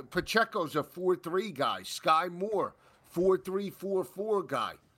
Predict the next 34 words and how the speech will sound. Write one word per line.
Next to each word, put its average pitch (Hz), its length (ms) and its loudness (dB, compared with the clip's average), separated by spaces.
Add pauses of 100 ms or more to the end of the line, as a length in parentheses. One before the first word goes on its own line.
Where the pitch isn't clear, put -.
(300)
They 196 220 4
have 190 440 0
players 190 560 0
that 156 220 2
can 151 460 -6
run 160 340 2
off 175 600 -2 (440)
Darius 180 580 2
Slay 175 380 0
in 147 120 -4
the 135 80 -6
secondary. 139 720 -4 (920)
And 175 260 2 (240)
why 151 260 4
is 220 200 -4
that 214 180 6
important? 226 580 -4
Because 185 400 2
when 185 180 -2
you 247 160 -6
run 233 280 2
off 214 320 -2
the, 156 240 -2
the, 151 420 -2 (120)
the 143 180 -4
secondary, 226 720 0 (300)
guess 214 240 4
who's 226 240 -4
roaming 190 420 2
in 156 160 -4
terms 160 340 0
of 160 60 -2
the 151 80 -2
middle? 147 320 -2